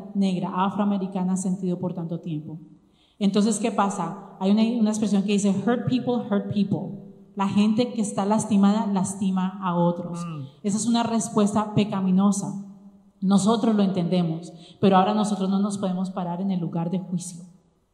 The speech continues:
Speaker 1: Nosotros necesitamos es entender que ellos están respondiendo de esa manera porque, como dijo Jeremiah, años tras años de que su gente fue traída aquí a este país para ser esclavizada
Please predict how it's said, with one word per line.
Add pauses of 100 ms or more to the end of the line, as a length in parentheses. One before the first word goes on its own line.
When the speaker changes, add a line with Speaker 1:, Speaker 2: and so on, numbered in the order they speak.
(360)
Speaker 1:
Nosotros
necesitamos
es
entender
que
ellos
están
respondiendo
de
esa
manera
porque,
como
dijo
Jeremiah,
años (360)
tras
años (240)
de
que
su
gente
fue
traída
aquí
a
este
país
para
ser
esclavizada